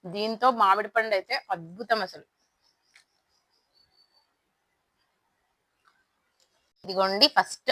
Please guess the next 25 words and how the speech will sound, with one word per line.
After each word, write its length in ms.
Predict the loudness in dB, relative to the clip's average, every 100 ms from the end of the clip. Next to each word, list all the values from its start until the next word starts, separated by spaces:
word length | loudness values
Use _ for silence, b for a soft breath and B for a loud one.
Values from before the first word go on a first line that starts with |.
| 2
అల్లం 320 | 4 6 8
మామిడికాయ 480 | 8 6 2 -2 -2
చట్నీ 160 | -2
నాకు 280 | 4 4 4
ఇష్టం 240 | -2 0 2
అని 100 | 2
కలిపాను 380 | 0 0 -2 0
కదా, 200 | 6 6
ఇప్పుడు 300 | 6 -6 2 6
పల్లి 260 | 8 8
మామిడికాయ 540 | 6 4 0 -6 -10 -12
చట్నీ 160 | -12
అండి. 160 | -12 -10
ఇది 180 | -10 -6
కూడా 160 | -4
సూపర్ 440 | -4 -8 0 4 6
గా 120 | 8
ఉంటుంది. 380 | 4 2 -4 -2
ఇది 80 | 0
మా 100 | 2
హస్బెండ్ 380 | 2 0 -6
కి 60 | -4
అయితే 100 | -4
చాలా 420 | 2 8 8 8
ఇష్టం. 400 | 2 -2 -6 -6